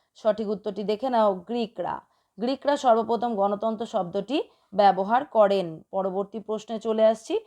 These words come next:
যৌথ রাষ্ট্রের ধারণাটি কোথায় পরিলক্ষিত? আমাদের ন নম্বর প্রশ্ন, যৌথ রাষ্ট্রের ধারণাটি কোথায় পরিলক্ষিত হয়? সঠিক উত্তরটি দেখে নাও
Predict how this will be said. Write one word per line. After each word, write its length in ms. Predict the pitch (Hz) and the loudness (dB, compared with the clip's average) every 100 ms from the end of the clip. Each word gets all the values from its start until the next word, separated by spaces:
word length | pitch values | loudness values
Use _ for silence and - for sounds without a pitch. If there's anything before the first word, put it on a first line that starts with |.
| _ _ _ | _ _ _
যৌথ 400 | 185 269 285 302 | 2 4 4 2
রাষ্ট্রের 600 | 320 233 208 226 - 262 | 2 4 4 2 -4 -4
ধারণাটি 580 | 202 226 202 254 240 214 | -2 -2 -2 -4 -6 -8
কোথায় 360 | - 208 233 220 | -10 -6 -2 0
পরিলক্ষিত? 580 | 220 214 208 202 208 190 | 0 -2 -2 -4 -4 -4
আমাদের 220 | 196 220 | -2 0
ন 160 | 226 | 0
নম্বর 280 | 233 247 226 | 0 0 -2
প্রশ্ন, 400 | 202 262 - - - _ _ - | -4 -12 -12 -16 -16 _ _ -6
যৌথ 320 | 233 240 240 | 0 0 0
রাষ্ট্রের 420 | 254 233 220 240 | 0 -2 -2 -4
ধারণাটি 640 | 208 202 208 240 233 202 170 _ _ - | 2 4 4 0 -2 -6 -8 _ _ -6
কোথায় 440 | 247 262 196 165 | -2 2 4 2
পরিলক্ষিত 640 | 220 220 214 208 - 196 | 0 0 0 -2 -2 -6
হয়? 320 | 202 202 156 180 | -2 0 0 0
সঠিক 340 | 220 208 190 | -2 -2 -4
উত্তরটি 360 | 196 196 196 202 | -6 -6 -8 -2
দেখে 280 | 196 208 | -2 -2
নাও 300 | 269 233 175 | 2 2 2